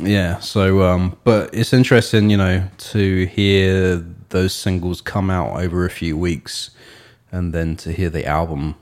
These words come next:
and, you know, some of those singles are on the album and some aren't, but it's a whole new world, and it's like,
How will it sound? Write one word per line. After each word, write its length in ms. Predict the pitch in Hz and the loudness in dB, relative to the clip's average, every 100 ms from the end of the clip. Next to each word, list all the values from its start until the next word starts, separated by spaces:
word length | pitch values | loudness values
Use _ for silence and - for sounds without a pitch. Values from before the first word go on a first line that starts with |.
| _ _ - - | _ _ -20 -12
and, 420 | 76 80 80 76 | -8 -6 -6 -6
you 60 | 80 | -6
know, 180 | 76 82 _ _ | -6 -8 _ _
some 280 | - 92 87 | -10 -6 -4
of 80 | |
those 200 | 87 87 85 | -2 -4 -6
singles 520 | - - 85 80 80 | -10 -6 -6 -6 -6
are 40 | 78 | -6
on 180 | 82 85 | -6 -4
the 60 | |
album 440 | 95 101 104 101 90 | -4 -4 -4 -4 -4
and 100 | 90 | -6
some 400 | - 87 87 87 - | -6 -6 -4 -6 -4
aren't, 480 | 98 127 - - - _ - | -4 -4 -6 -14 -20 _ -6
but 260 | 73 - 87 | -6 -6 -14
it's 240 | 95 - | -10 -6
a 60 | 90 | -4
whole 280 | 92 87 87 - | -2 -4 -6 -6
new 340 | 90 85 87 - - | -4 -4 -6 -12 -8
world, 380 | 87 87 80 76 | -4 -2 -4 -6
and 120 | 71 | -8
it's 160 | 78 - | -8 -2
like, 200 | 92 | -2